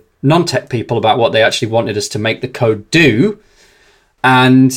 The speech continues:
it just seems to me that, uh, we waste a lot of time when those two groups don't understand each other and programmers go off and write the wrong code. There's a, there's a lot of waste going on there and kind of unhappiness that comes from that.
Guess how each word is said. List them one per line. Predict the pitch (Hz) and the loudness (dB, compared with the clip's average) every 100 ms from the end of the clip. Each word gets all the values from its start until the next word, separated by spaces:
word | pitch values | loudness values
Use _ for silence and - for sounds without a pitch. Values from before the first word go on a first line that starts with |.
| - | -2
it | |
just | 151 202 | 0 2
seems | - 190 | 2 2
to | 143 143 | 2 2
me | 151 | 2
that, | 127 123 123 - _ _ | 2 2 0 -4 _ _
uh, | - 120 117 | -2 0 0
we | 120 131 | 0 2
waste | 135 139 - | 4 2 2
a | |
lot | 127 123 | 2 2
of | - | 0
time | - 156 107 98 92 _ _ _ | 2 2 2 -2 -8 _ _ _
when | - 123 117 117 117 113 113 110 - | -2 2 2 2 0 -2 -4 -6 -2
those | 127 123 | 0 0
two | - 131 | -2 0
groups | 131 131 - | 2 2 0
don't | 175 151 | -2 -2
understand | 147 - 160 160 | -4 -2 0 0
each | 143 | 0
other | 160 190 233 - _ _ - | 0 2 0 -4 _ _ -4
and | 147 123 | -2 0
programmers | 135 139 127 123 | 2 4 2 2
go | 139 | 2
off | 127 - | 0 -2
and | |
write | 117 117 | -4 -2
the | 117 | -2
wrong | 123 131 | -2 -2
code. | 127 127 123 123 123 123 - _ _ _ _ _ - | 0 0 2 0 0 -2 -6 _ _ _ _ _ -6
There's | 143 123 | -4 -2
a, | |
there's | 131 139 | 0 0
a | 131 | 2
lot | 143 110 | 2 2
of | 117 - - | -2 -8 -10
waste | 131 127 127 - | -2 -2 -2 -8
going | - 120 117 | -6 -4 -2
on | 113 | -2
there | 107 107 110 | -2 0 -2
and | 110 | -6
kind | 120 | -8
of | 110 | -6
unhappiness | 113 - 147 143 120 - | -6 -6 -8 -6 -6 -8
that | - | -8
comes | 143 135 | -4 -4
from | 123 | -4
that. | 113 110 - | -8 -8 -12